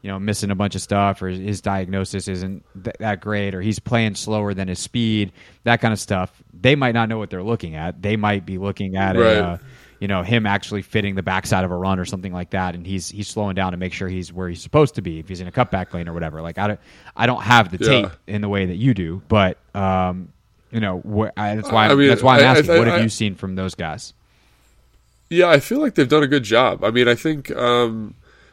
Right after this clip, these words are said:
Speaker 2: I'm just trying to think. I don't think I've seen Jamin make it. I, I feel like he should be playing more, which is the thing that kind of sticks out to me. I'm like, well, you know, on first and second down, they've got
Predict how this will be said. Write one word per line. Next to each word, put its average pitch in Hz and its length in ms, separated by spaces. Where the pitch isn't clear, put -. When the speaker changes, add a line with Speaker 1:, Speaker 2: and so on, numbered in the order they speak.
Speaker 2:
I'm 120 80
just 139 100
trying 233 140
to 135 60
think. 151 200
I 120 40
don't 165 100
think 226 120
I've 131 120
seen 143 240
Jamin 107 400
make 113 200
it. 120 100
I, 120 240
I - 40
feel 151 200
like 135 180
he 127 100
should 110 200
be 107 100
playing 104 380
more, 101 420
which 107 180
is 101 140
the 101 100
thing 117 200
that 104 120
kind 113 140
of 98 100
sticks - 240
out 107 180
to - 80
me. 107 180
I'm 110 120
like, 104 220
well, 101 300
you 110 120
know, 107 180
on 104 80
first 117 280
and 110 100
second 107 300
down, 107 220
they've 101 140
got 101 300